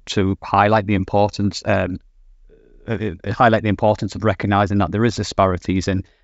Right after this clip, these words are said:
access to, uh, tech and devices, also internet connectivity, and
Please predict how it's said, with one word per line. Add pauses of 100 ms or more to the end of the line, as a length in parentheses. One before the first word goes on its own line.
access
to, (300)
uh,
tech
and
devices,
also
internet
connectivity,
and